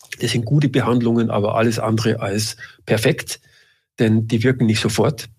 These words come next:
die Antidepressiva, sondern man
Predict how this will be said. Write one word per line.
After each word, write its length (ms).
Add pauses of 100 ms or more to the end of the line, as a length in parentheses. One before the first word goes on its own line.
die 100
Antidepressiva, 840 (320)
sondern 480 (840)
man 360